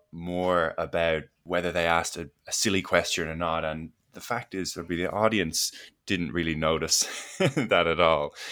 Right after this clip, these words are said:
especially because you can ask questions that you may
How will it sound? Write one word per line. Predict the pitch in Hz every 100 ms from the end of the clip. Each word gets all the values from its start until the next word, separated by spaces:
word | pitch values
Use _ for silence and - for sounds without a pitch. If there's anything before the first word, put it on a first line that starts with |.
| - - - -
especially | - 139 143 131
because | 107 104 104 90 80 - -
you | 87 85
can | 95
ask | 92 98 - -
questions | 92 85 - 80 80
that | 82 -
you | 95
may | 101 110 110 98